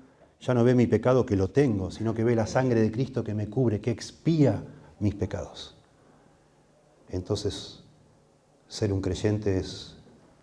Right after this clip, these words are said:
abrazar este mensaje que es el Evangelio, pidiéndole a Dios perdón por mi pecado y rogándole que Él me perdone y me salve. ¿Sí?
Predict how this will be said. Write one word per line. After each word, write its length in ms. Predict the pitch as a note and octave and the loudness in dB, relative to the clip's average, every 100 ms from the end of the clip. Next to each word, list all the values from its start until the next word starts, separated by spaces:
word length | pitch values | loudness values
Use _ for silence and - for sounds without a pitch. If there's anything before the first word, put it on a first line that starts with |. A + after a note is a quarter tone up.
| _ _ _ | _ _ _
abrazar 800 | F#2 F2 E2+ - - A2+ F#2+ F2+ | -2 -2 -2 -6 0 0 0 -4
este 200 | F#2 - | -8 -2
mensaje 480 | F#2 F2+ A#2 G#2 F#2 | -2 0 0 0 0
que 100 | G#2+ | 0
es 80 | G2 | 0
el 80 | F2+ | 0
Evangelio, 460 | F2 - A#2+ F2+ - - - - - - - - - - - - | -2 -2 -6 -6 -16 -18 -16 -16 -18 -20 -20 -20 -20 -20 -20 -4
pidiéndole 340 | G2 G#2 A2 G2+ | 2 4 6 6
a 40 | |
Dios 140 | G2+ G#2+ | 4 2
perdón 340 | G2+ G2 A#2 | 0 0 0
por 120 | G#2 | 0
mi 100 | G2 | -2
pecado 440 | F#2+ G2 A#2 B2 B2 - - | -4 -4 -2 -2 -6 -14 -14
y 80 | F#2 | -8
rogándole 500 | F2+ G2+ F#2+ F#2 F#2+ | -4 -2 -2 -2 -4
que 160 | F#2+ | -6
Él 120 | F2+ D#2+ - - - - - - - - _ - - - - - _ - | -10 -10 -20 -20 -20 -20 -20 -20 -20 -20 _ -20 -20 -20 -20 -20 _ -14
me 80 | F2 | -12
perdone 360 | E2+ F2+ F#2 | -6 -4 -4
y 20 | E2+ | -4
me 100 | D#2 | -10
salve. 220 | - F2 - - - - - - - - - - - | -14 -16 -20 -20 -20 -20 -20 -20 -20 -20 -20 -20 -16
¿Sí? 140 | F#2+ | -14